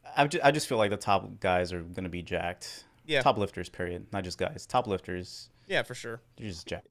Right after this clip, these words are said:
Speaker 2: That's what I tell people when they talk about powerlifting. It's like, if you are good at powerlifting, you are gonna be jacked.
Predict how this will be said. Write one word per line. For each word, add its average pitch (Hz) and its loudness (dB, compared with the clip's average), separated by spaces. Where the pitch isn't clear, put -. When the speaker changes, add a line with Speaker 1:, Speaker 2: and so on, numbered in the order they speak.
Speaker 2:
That's 208 -6
what 285 2
I 214 4
tell 170 2
people 135 -4
when 123 -2
they 120 -2
talk 123 -2
about 110 -4
powerlifting. 110 -4
It's - -16
like, 107 -8
if 131 -12
you 139 -8
are 123 0
good 123 0
at 123 -2
powerlifting, 139 -2
you 117 -8
are 107 -6
gonna 107 -6
be 95 -12
jacked. - -10